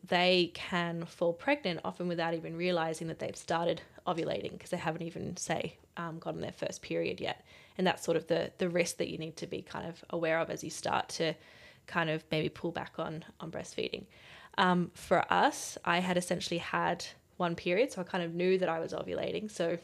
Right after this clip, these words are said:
we knew the risks of what was kind of happening, um, in the body, and that the, that if, you know, if we didn't take certain precautions, that,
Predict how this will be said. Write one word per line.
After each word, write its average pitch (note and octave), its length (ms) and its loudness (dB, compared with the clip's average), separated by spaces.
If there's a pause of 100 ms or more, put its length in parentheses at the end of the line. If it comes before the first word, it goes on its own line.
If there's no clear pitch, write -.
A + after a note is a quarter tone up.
(220)
we G3+ 120 4
knew G3+ 120 6
the F3+ 100 2
risks - 400 -2 (360)
of F#3 140 2
what F3+ 120 4
was E3+ 140 0
kind E3+ 200 -6
of F3+ 80 -6
happening, F3 600 -4 (280)
um, E3+ 400 2 (180)
in F#3 120 2
the F3 60 2
body, F3+ 280 4
and B3 80 -2
that F3 140 -4
the, E3 260 -2 (200)
that F#3 240 -2
if, F3 300 -6
you F#3 100 -2
know, D#3+ 180 2 (520)
if F#3 220 2
we F#3 60 6
didn't F3+ 200 2
take F3 200 -4
certain F3+ 220 -2
precautions, F#3+ 680 0
that, - 260 2